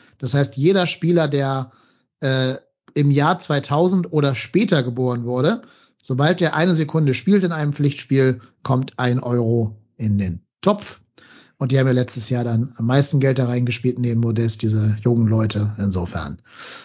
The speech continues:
lieber Steffen Baumgart, setzt ganz viel auf Jan Thielmann, auf Tim Lemperle, auf Erik Martel und so weiter. Des Weiteren haben wir gesagt, wir müssen mal ein bisschen Last von den Schultern von Toni Modest runternehmen,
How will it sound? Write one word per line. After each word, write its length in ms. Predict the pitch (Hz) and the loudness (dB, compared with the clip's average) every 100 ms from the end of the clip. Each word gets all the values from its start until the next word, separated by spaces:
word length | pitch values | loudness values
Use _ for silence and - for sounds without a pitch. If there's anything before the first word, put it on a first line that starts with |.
| - _ _ | -20 _ _
lieber 220 | 156 147 | 2 4
Steffen 260 | 135 147 143 | 2 2 2
Baumgart, 400 | 135 143 139 135 | 4 4 2 0
setzt 220 | 139 135 | -2 -2
ganz 260 | - 139 135 | 0 2 2
viel 160 | 139 | 0
auf 180 | 123 117 | -2 -4
Jan 160 | 131 123 | -2 0
Thielmann, 400 | - 131 127 123 | 2 4 2 0
auf 140 | 117 - | -4 -2
Tim 180 | 120 | 0
Lemperle, 560 | 113 110 104 101 101 98 | 0 0 0 -2 -2 -4
auf 260 | 92 92 92 | -6 -8 -4
Erik 240 | 87 - | -4 -2
Martel 420 | 90 85 85 78 - | -4 -4 -6 -10 -6
und 120 | 80 | -4
so 100 | 92 | -4
weiter. 280 | 95 101 107 - _ _ _ - - - - - - - _ _ _ _ _ _ _ - | -4 -4 -6 -8 _ _ _ -18 -14 -14 -16 -20 -20 -20 _ _ _ _ _ _ _ 0
Des 120 | 165 | 2
Weiteren 300 | 233 240 208 | 2 2 2
haben 100 | 202 | 2
wir 100 | 196 | 0
gesagt, 380 | 175 185 165 165 | 0 -2 -4 -4
wir 80 | |
müssen 220 | 156 165 160 | -4 -4 -4
mal 100 | 147 | -4
ein 40 | |
bisschen 260 | 143 143 135 | -4 -4 -2
Last 280 | 143 147 | -2 -2
von 160 | - 139 | -4 -4
den 100 | 135 | -4
Schultern 380 | 113 143 135 120 | -2 -2 -2 -4
von 240 | 131 127 | -6 -6
Toni 280 | 113 135 131 | -2 -2 0
Modest 420 | 123 123 156 - | 0 0 0 0
runternehmen, 840 | 113 135 135 131 131 131 143 208 | 0 2 2 0 0 2 2 2